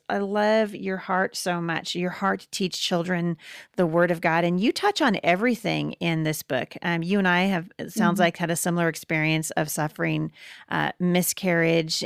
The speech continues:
Speaker 1: and, uh, the pain that that
Speaker 2: Mm-hmm.
Speaker 1: brings with it, because motherhood's really a journey. It's just, it's a journey of, um, of kinda discovering who you are as a woman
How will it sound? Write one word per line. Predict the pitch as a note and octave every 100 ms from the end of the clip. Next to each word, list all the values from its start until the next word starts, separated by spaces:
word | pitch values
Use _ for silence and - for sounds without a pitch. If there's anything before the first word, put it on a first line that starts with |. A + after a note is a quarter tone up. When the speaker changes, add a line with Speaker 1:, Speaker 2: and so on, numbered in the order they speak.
| -
Speaker 1:
and, | E3+ D#3 D3 D#3+ -
uh, | D#3 D#3+
the | D#3+ F3+
pain | - F3+ F3
that | F3 -
that | D3+ D#3 G3+
Speaker 2:
Mm-hmm. | E3+
Speaker 1:
brings | F3+ E3+
with | E3+ E3
it, | F#3
because | G3+ G#3+
motherhood's | G3+ A3 A4 - D4 -
really | F#3+ F#3+ G3 G3 G3 - - - _ -
a |
journey. | E3 - C#3 B2+ C#3 F3 F3+
It's | F#3+ F#3+ -
just, | G#3 G3+ -
it's | - F#3+
a | G3+
journey | F3+ G3 G3 G#3 G#3 -
of, | D#3+ D#3+ D3+ D#3+ -
um, | D#3+ D3 C#3+ - F#3 - _ _ _ F#3
of | E3
kinda | F#3 A#3+
discovering | C#4 - - F3+ F#3+ F3 D#3+ D#3 - - -
who | - G#3 F#3
you | D#3+ A3+ E4
are | C3+ - F3 -
as | F3
a | E3+
woman | D3+ G3 G#3 D3